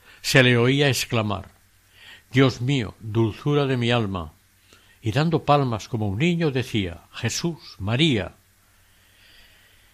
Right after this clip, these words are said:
Estas manifestaciones iban acompañadas de un fenómeno no menos admirable, las lágrimas.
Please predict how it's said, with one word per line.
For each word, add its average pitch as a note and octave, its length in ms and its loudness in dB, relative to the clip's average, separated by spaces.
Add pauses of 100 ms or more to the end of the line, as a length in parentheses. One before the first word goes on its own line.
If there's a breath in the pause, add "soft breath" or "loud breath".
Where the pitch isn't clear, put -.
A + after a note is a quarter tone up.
(180 soft breath)
Estas F3+ 320 4
manifestaciones E3+ 1040 2
iban D#3 260 4
acompañadas C3+ 1040 -2
de A2 140 2
un D3 180 4
fenómeno C3+ 560 2
no B2+ 160 2
menos B2+ 320 2
admirable, A2 640 0 (400 soft breath)
las G2 240 -4
lágrimas. G#2+ 720 -2